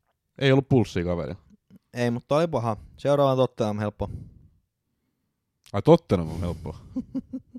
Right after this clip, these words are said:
Speaker 1: No
Speaker 2: No
Speaker 1: okei.
Speaker 2: helpompi kuin kiven kova Everton.
Speaker 1: Mä toivon, että se tekee kyllä jotain siinä Tottenham pelissä. Mut toi näytti siltä,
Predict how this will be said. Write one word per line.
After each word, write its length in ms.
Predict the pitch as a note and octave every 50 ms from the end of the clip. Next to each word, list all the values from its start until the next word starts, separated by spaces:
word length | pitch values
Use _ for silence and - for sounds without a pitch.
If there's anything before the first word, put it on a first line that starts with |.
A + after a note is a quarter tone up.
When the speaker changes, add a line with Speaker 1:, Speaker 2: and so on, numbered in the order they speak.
| _ _ _ _ _ _ - _ -
Speaker 1:
No 220 | F2+ G2 G2 F#2 F#2
Speaker 2:
No 140 | A2+ A#2 A#2
Speaker 1:
okei. 160 | A2+ A#2+ A#2
Speaker 2:
helpompi 420 | A#2 A#2 A#2 A#2 A2+ G#2+ A2 G#2+
kuin 100 | A2 G#2+ -
kiven 280 | - A2+ A2 G#2+ G#2+
kova 200 | G#2+ G#2+ G#2 G#2
Everton. 260 | G#2+ G2+ G2+ - B2
Speaker 1:
Mä 40 | C3
toivon, 260 | C3 G3 G#3+ G3+ E3+
että 80 | C#3 -
se 60 | G#2
tekee 320 | B2+ B2+ B2 - A2 G2 F2+
kyllä 120 | F2+ F2
jotain 220 | F2 E2 D2+ E2+ F2
siinä 140 | F#2 F2 E2+
Tottenham 360 | F2+ - - F2+ F2 E2+ E2+
pelissä. 320 | F2 E2+ E2+ E2+ - _ -
Mut 160 | G#2 G2 -
toi 140 | - D3+ D#3+
näytti 240 | D3+ C#3 - - A2+
siltä, 160 | A#2+ A#2+